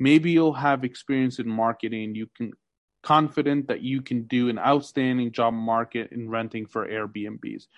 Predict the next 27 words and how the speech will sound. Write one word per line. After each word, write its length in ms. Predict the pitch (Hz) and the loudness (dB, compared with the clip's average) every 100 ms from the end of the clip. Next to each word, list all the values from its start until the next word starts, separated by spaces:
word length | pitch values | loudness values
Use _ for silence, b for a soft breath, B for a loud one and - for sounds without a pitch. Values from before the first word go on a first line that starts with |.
| b - | b -6
You 100 | 123 | -2
can 160 | 131 | 2
increase 460 | 135 165 - 151 135 | 2 2 2 2 2
the 80 | 123 | -4
expected 520 | - - 143 143 127 | -6 -2 -2 0 -4
occupancy 680 | 123 127 127 135 131 127 123 | 2 2 0 -6 -6 -4 -2
rates 320 | 120 120 120 | 0 -2 -4
and 120 | 117 | -10
see 340 | - - 156 160 | -10 -4 -2 0
how 260 | 135 135 | 2 2
this 260 | 131 131 131 | 2 -2 -4
will 220 | 113 92 _ - | -12 -12 _ -12
affect 500 | - - 139 139 - | -10 0 0 0 -6
the 80 | - | -8
predicted 640 | - 117 117 127 - 123 | -8 -6 -4 -4 -4 -6
returns 460 | 113 - 120 113 117 | -8 -6 -6 -4 -4
on 160 | 110 | -4
the 80 | 107 | -6
investment. 560 | 104 107 101 - 55 - b b b b b _ _ | -6 -4 -6 -8 -16 -18 b b b b b _ _
If 120 | 147 147 | -2 0
you 120 | 143 | 4
didn't 300 | 165 208 196 | 6 4 4
find 340 | 180 170 165 | 4 4 2
any 180 | 147 151 | 2 2
of 100 | 143 | 2
these 180 | 139 131 | 0 -2
properties 640 | - 131 131 131 127 127 | 2 2 2 -2 -2 -2